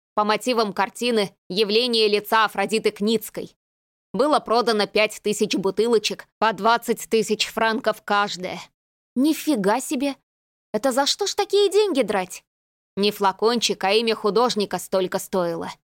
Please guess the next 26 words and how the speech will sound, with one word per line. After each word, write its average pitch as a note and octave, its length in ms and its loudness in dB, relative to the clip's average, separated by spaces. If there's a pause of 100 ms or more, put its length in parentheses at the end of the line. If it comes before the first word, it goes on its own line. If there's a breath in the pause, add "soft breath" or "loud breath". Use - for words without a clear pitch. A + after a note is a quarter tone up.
(340)
Так A3 160 -2
он A3+ 160 2
известный E4 500 0
был? E3+ 240 -2 (680)
Верстовский E4 640 0
посмотрел A#3 580 0
на D4 140 0
неё, C4+ 220 2
как G#3+ 200 -4
на G#3 140 2
ископаемое. F3+ 840 -4 (800)
"Я C#4 200 0
только D4 260 -2
хотела C#4+ 360 0
сказать, C#4+ 480 -2 (360)
зачем C4+ 400 -2
художнику C#4 540 0
ещё B3+ 260 0
и C#4+ 80 0
парфюмом D4+ 600 -2
заниматься? G3 640 -2 (680)
Денег, E4 340 0
что - 180 -2
ли, D#4+ 120 2
мало D4+ 260 2
было?" B3 340 -2